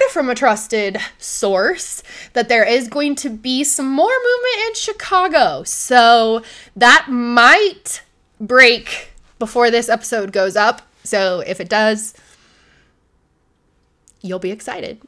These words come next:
<laughs> So that is all I've got for you for episode one. We will be getting more into these topics and these moves as we get into, obviously, March Madness with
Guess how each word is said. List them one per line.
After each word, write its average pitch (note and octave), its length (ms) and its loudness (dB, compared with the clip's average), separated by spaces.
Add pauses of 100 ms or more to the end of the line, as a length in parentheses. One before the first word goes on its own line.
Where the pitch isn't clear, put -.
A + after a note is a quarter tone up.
<laughs> D4+ 960 -8 (800)
So C4 600 4
that C4+ 320 6
is C#4+ 320 -2
all F4 180 10
I've F4+ 220 8
got D#4 320 6
for D#4 100 0
you D4+ 340 -2
for C4 540 0
episode A#3 760 0
one. C#4 460 6 (380)
We C4 160 -2
will B3+ 160 -2
be B3+ 160 -4
getting A#3+ 320 -4
more C4+ 480 2
into C4 840 -2
these A#3 520 -4 (140)
topics B3+ 640 -2
and A3+ 200 -4
these A#3 320 -6
moves A#3+ 500 -2
as A3 240 0
we A3+ 120 -8
get A3 200 -2
into, A3+ 600 -6
obviously, G#3 480 -2
March G3 340 -8
Madness A3 600 -2
with G#3 280 -2